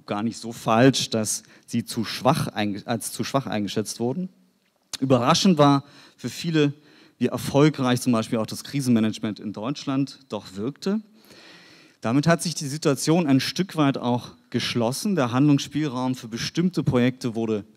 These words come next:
eingeschränkt. Offen bleibt allerdings, inwiefern die Krise wieder mögliche, äh, Möglichkeitsräume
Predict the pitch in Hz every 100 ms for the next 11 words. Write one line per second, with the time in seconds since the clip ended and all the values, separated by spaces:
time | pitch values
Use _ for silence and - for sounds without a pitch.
0 | _ 98 107 135 151 139 143 185 - -
1 | _ _ - _ _ _ _ - 127 160
2 | 120 117 127 120 123 113 113 - 120 113
3 | 117 113 107 - 120 127 120 117 110 _
4 | _ _ _ - 113 113 110 113 110 -
5 | 117 107 - - - 110 113 120 120 110
6 | 120 107 - 101 107 107 101